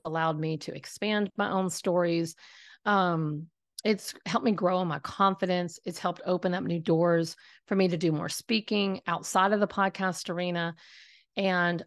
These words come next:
oh my gosh, the, the m-, amount of people that I've been able to interview and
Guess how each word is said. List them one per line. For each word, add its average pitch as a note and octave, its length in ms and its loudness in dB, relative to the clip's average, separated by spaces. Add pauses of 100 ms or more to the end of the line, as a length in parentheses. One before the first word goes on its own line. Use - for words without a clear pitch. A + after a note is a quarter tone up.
oh B3 180 6
my F3 240 6
gosh, E3 720 0
the, F3 240 -2 (340)
the F#3+ 80 0
m-, F3+ 220 0 (160)
amount G#3 420 2
of F3+ 140 -2
people F#3+ 340 0
that D#3+ 140 -2
I've D3+ 140 -4
been D#3 120 -4
able D#3+ 220 -4
to - 180 -10
interview D#3+ 640 2 (420)
and D#3+ 440 0